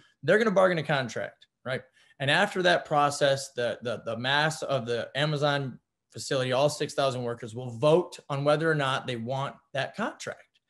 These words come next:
And that will be their decision, and it will be voted on and won by a majority. And so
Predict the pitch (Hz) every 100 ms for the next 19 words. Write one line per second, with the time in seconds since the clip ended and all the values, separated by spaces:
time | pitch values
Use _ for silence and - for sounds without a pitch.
0 | _ _ _ - 160 180 185 190 196 185
1 | 180 160 214 156 131 131 139 143 143 143
2 | 139 151 156 147 147 147 143 135 135 139
3 | 135 131 131 127 123 170 147 101 - _
4 | - 117 113 - 151 143 135